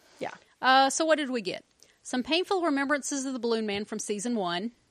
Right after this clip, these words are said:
Speaker 1: Oh, yeah, I forgot that was a pig. 'Cause that, people were like, "Are they making a reference to Professor Pig?" And it's like, "No, we're gonna do that shit later."
Speaker 2: Yeah, 'cause we questioned that.
Speaker 1: Mm-hmm.
Speaker 2: Uh, three mostly separate storylines: a great villain with flair.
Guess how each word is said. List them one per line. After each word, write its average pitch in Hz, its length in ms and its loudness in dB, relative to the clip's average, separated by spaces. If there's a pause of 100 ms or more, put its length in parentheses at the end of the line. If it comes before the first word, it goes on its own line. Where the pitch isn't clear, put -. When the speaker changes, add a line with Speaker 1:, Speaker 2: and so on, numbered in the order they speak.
(140)
Speaker 1:
Oh, 240 180 6
yeah, 262 200 4
I 240 60 2
forgot 226 320 -2
that 208 100 0
was 190 120 -8
a 180 60 -6
pig. 180 280 -10 (960)
'Cause 254 140 -4
that, 220 340 6
people 320 260 0
were 285 100 2
like, 233 220 0
"Are 202 100 -4
they 196 140 -4
making 190 380 -4
a 180 60 -2
reference 175 500 -6
to 302 100 0
Professor 339 460 2
Pig?" 403 440 0 (300)
And 226 80 0
it's 214 60 -4
like, 220 120 4
"No, 240 260 6
we're 247 100 4
gonna 226 120 2
do 190 100 4
that - 140 2
shit 180 200 0
later." 170 280 2 (840)
Speaker 2:
Yeah, 262 180 6
'cause 247 180 -4
we 294 140 2
questioned 269 460 -2
that. 160 320 -4
Speaker 1:
Mm-hmm. 226 800 -2
Speaker 2:
Uh, 175 760 -12
three 277 180 -2
mostly 285 340 0
separate 277 300 -2
storylines: 190 640 -4
a 196 80 -8
great 226 300 -2
villain 226 360 -2
with 262 300 2
flair. 220 720 8